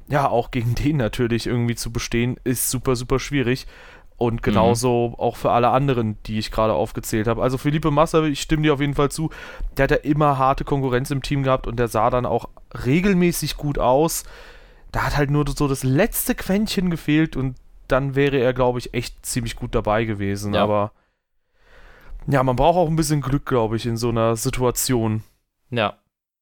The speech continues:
Speaker 2: So, das war der erste, den wir haben. Du bist dran.
Speaker 1: Ja, bevor wir meinen nehmen, wir haben ja bei dir auch ein bisschen Vorlauf gehabt. Äh,
Speaker 2: Ja.
Speaker 1: gut, ich weiß, wer bei dir auch noch sehr hoch im Kurs steht, nämlich Mark Webber, der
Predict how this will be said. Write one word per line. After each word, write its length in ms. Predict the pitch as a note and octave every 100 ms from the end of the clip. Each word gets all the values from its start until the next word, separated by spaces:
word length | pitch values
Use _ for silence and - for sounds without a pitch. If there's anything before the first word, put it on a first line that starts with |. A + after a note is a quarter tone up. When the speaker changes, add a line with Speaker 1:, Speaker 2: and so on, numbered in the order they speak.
| _ _ _ _ _ _ - - -
Speaker 2:
So, 300 | - E3 C3 G#2 -
das 180 | C3 C3
war 120 | C3+
der 120 | C#3+
erste, 280 | C#3 D#3+ B2
den 180 | A#2 A2
wir 120 | G#2+
haben. 260 | G#2 G2 F#2+ _ _
Du 100 | A3+
bist 180 | G3+ -
dran. 240 | G#2 F#2+ - _ _ _ _ _ _ -
Speaker 1:
Ja, 220 | D3+ D3
bevor 340 | B2+ C#3+ F#3+ G3+
wir 80 |
meinen 340 | F3 D#3 G#3+ A#3+
nehmen, 220 | A#3 A#3+
wir 60 | D#3
haben 120 | E3
ja 60 | E3
bei 120 | D3+
dir 140 | C#3+
auch 100 | D#3
ein 60 | D#3+
bisschen 240 | C3+ C3
Vorlauf 400 | - B2+ B2 A#2+
gehabt. 400 | B2+ B2+ - -
Äh, 260 | C#3 C3 B2+ -
Speaker 2:
Ja. 280 | A#2 G2+ A#2 -
Speaker 1:
gut, 240 | - D#3+ - - - - -
ich 240 | D3+ -
weiß, 320 | C#3+ F3 - -
wer 180 | C#3+ C#3+
bei 160 | D3
dir 240 | C3 D3+ B2+
auch 160 | D#3+
noch 120 | F3+ -
sehr 240 | D#3+ D#3
hoch 180 | E3 E3
im 160 | D3+
Kurs 240 | - D#3+ D#3+
steht, 240 | D#3+ D#3+
nämlich 220 | C3+ C3
Mark 340 | B2 A#2+ B2+ B2
Webber, 360 | A#2+ C#3 F3 - _ _
der 80 | -